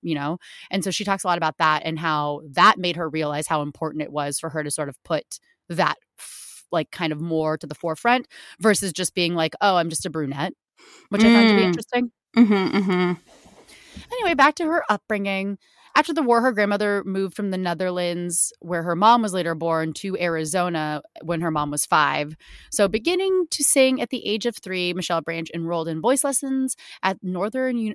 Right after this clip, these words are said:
Speaker 1: Arizona University when she was eight and received her first guitar on her fourteenth birthday. After she taught herself some chords, she composed her first song, Fallen, within a week of getting her guitar. And she initially attended Sedona Red Rock High School, but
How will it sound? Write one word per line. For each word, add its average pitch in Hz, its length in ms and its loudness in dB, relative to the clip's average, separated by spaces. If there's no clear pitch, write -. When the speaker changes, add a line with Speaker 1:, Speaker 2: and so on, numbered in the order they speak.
Speaker 1:
Arizona 190 500 -2
University 170 680 -4
when 156 120 -4
she - 120 -8
was 147 300 -8
eight - 280 -10
and 220 220 2
received 269 320 -2
her 320 80 -2
first - 200 -8
guitar 202 300 2
on 185 100 0
her 185 80 -6
fourteenth - 380 -10
birthday. - 540 -10
After 226 180 -4
she 269 160 -4
taught 240 200 0
herself 254 260 -2
some 277 180 4
chords, 170 460 -2
she - 160 -6
composed 190 460 -2
her 180 100 -2
first 226 320 -2
song, 170 320 0
Fallen, 240 440 4
within 165 200 -4
a 156 80 -2
week 190 240 -6
of 170 80 -6
getting 160 180 -2
her 147 140 -6
guitar. 147 480 -4
And 208 80 0
she 233 160 2
initially 339 460 2
attended 240 500 0
Sedona 214 500 0
Red 190 220 -2
Rock 175 220 0
High 175 140 -2
School, 160 420 -4
but 214 200 0